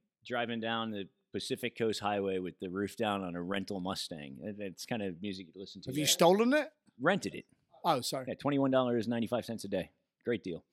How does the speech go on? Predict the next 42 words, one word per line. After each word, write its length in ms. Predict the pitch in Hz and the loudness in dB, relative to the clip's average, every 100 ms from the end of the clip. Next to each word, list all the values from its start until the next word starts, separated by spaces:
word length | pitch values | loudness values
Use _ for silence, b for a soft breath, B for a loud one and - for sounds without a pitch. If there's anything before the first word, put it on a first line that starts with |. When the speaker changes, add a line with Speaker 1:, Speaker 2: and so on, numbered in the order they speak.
| _ - | _ -6
Speaker 1:
I 40 | 107 | 0
know 120 | 156 | 2
the 100 | 113 | 4
guy. 180 | 101 90 | 4 2
Speaker 2:
Okay. 80 | |
Speaker 1:
He's 100 | 85 | 0
by 160 | - 110 | -2 -2
the 140 | 110 | 0
airport. 340 | 117 - 82 76 | 0 -2 -6 -8
It's, 160 | - | -10
it's, 220 | 90 80 - | -10 -8 -6
uh, 240 | 90 87 - _ _ - | -4 -6 -10 _ _ -6
you 140 | 110 | -4
don't 80 | 95 | -2
find 180 | 117 95 | -2 0
it 80 | |
online. 380 | 90 90 87 76 - b b b 101 | -2 -4 -8 -10 -16 b b b -4
Um, 300 | 98 92 82 _ - | -2 -2 -8 _ 0
but 200 | 175 101 - _ _ _ _ _ _ _ - - | 2 2 -2 _ _ _ _ _ _ _ -12 0
I 40 | 135 | 6
like 180 | 170 - | 6 8
that 180 | 143 - | 4 4
song, 460 | - 73 80 82 - | -2 -4 -6 -12 -4
but 140 | 113 104 110 | 0 0 -2
I 60 | 123 | -4
can't 200 | - 190 | -4 -2
really 140 | 127 | 0
understand 340 | 104 95 120 98 | 0 0 0 0
any 140 | 95 | 0
of 60 | 80 | 0
the 80 | 87 | 2
words 420 | 98 82 - - | 2 0 -4 -6
to 180 | 90 73 - | -4 -6 -6
any 180 | 98 85 | -4 -4
of 60 | |
the 60 | 71 | -6
songs. 460 | 76 62 64 - - _ _ _ _ _ | -8 -10 -14 -18 -20 _ _ _ _ _
But 220 | 240 185 - | 2 2 2
this, 340 | 123 120 - - | 2 4 4 4
this 280 | 131 123 | 2 2
Bud 380 | 92 - 160 180 | -2 0 2 2
Light 260 | 147 147 | 4 4